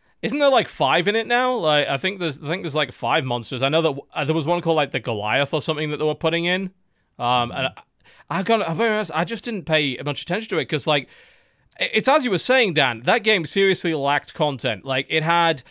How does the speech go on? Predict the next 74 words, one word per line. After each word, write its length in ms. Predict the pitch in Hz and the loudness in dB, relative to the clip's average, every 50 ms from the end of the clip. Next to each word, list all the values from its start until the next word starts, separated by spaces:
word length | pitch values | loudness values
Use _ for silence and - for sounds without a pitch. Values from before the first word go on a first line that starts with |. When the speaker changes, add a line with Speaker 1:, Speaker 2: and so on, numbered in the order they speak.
| - _ _ | -20 _ _
Speaker 1:
it 80 | 180 175 | 0 2
had 140 | 202 247 262 | 2 2 2
a 40 | |
couple 240 | 247 262 269 247 254 | 4 2 2 2 4
of 40 | 240 | 2
different 320 | 240 220 - 202 180 143 | 2 2 0 -2 -4 2
game 300 | 117 156 180 208 202 180 | 2 4 4 4 2 2
modes, 340 | 156 143 131 123 120 113 - | 2 2 2 0 0 -4 -6
but 260 | _ - 147 151 151 | _ -2 -2 0 2
they 120 | 147 160 156 | 2 2 2
weren't 300 | 151 151 175 185 185 180 | 2 2 2 2 2 2
all 140 | - 175 175 | 0 2 2
that 160 | 170 147 - | 2 2 2
well 160 | 160 156 151 | 2 2 2
fleshed 500 | 139 - - - 165 160 147 - - - | 2 -2 -6 -2 0 0 0 0 -2 0
out. 420 | - 170 156 123 110 - - - - - - _ _ | 0 0 0 0 -4 -6 -8 -10 -10 -10 -20 _ _
Like, 140 | - 143 - | -4 -4 0
what 160 | 147 170 190 185 | 0 -4 -2 -2
you 100 | 190 - | -6 -2
could 200 | - 175 127 107 | -2 -4 -2 0
do 240 | - 175 190 196 | 0 0 2 2
in 100 | 185 165 | 0 0
each 280 | 151 139 131 - - 147 | 0 -2 -4 -6 -6 -4
mode 240 | 147 135 131 123 127 | -2 -2 -2 -2 -4
was 100 | 123 107 | -8 -6
very 220 | - 156 139 123 | -6 -4 -4 -4
limited. 720 | 117 117 127 151 175 175 151 - - - 98 87 - - - - - _ _ | -4 -2 -2 0 0 0 -2 -2 -4 -10 -10 -14 -16 -20 -20 -20 -20 _ _
Like, 200 | 147 147 - 147 | -2 -2 0 0
it 160 | 147 156 165 | 0 2 2
almost 260 | 175 185 202 185 - | 2 2 2 -2 0
felt 220 | - 196 175 175 - | 2 0 0 2 0
to 80 | - | -4
me 140 | 165 165 160 | -2 -2 0
like 240 | 151 151 151 151 - | 2 0 0 0 -2
they 80 | 156 147 | -4 -4
should 180 | - - 170 | -4 -2 -4
have 100 | 156 127 | -4 -4
taken 300 | - - 170 175 - 165 | -2 -2 -2 0 0 0
all 100 | 165 160 | 0 0
the 60 | 147 | 0
game 220 | 131 139 147 139 135 | 0 -2 -2 0 0
modes 160 | 131 123 123 | -2 -2 -4
and 80 | 127 127 | -2 -2
mashed 240 | 143 127 - - | -2 -2 -2 -6
them 80 | - 139 | -6 -6
into 100 | 123 120 | -6 -4
one 240 | 113 139 165 165 165 | 0 2 2 2 2
game 240 | - 127 107 98 101 | -2 -4 -6 -6 -14
mode. 220 | 90 - - - _ _ _ _ _ _ _ _ _ _ | -18 -20 -20 -20 _ _ _ _ _ _ _ _ _ _
So 120 | - 156 | -4 0
you 120 | 156 151 | 2 4
had, 80 | 151 143 | 4 4
like, 160 | 143 143 135 | 4 0 0
a 20 | 127 | 0
bunch 160 | 147 147 117 | -2 -4 -2
of 60 | 120 | -4
different 180 | 156 117 123 113 | -4 -4 -4 -2
sub-objectives 640 | - 180 165 143 139 123 - 135 110 - - 104 | 2 2 2 2 2 -2 -2 -6 -6 -6 -8 -14
and 80 | 117 107 | -12 -8
shit 140 | - 123 - | -8 -8 -8
like 140 | 117 110 104 | -8 -10 -10
that. 180 | 101 87 - - - - - | -12 -12 -12 -16 -20 -10 -4
Because 320 | - 170 - 196 196 175 | -4 2 4 4 2 2
as 160 | 190 190 165 | 0 -2 -4
it 80 | 170 156 | -4 -4
stood, 300 | - - 320 269 185 - | 0 4 4 4 4 2
it 100 | - 196 | 0 0
was 140 | 196 202 196 | 0 0 2
just 200 | - 214 - - | 0 -2 -2 -2
a 40 | 170 | -4
glorified 480 | - 190 196 185 170 - 185 165 156 | 0 2 2 2 2 2 2 2 2
hide 160 | 147 156 151 | 2 0 0
and 80 | 139 127 | 0 -4
seek. 360 | - - - - _ - _ | -4 -4 -4 -6 _ -14 _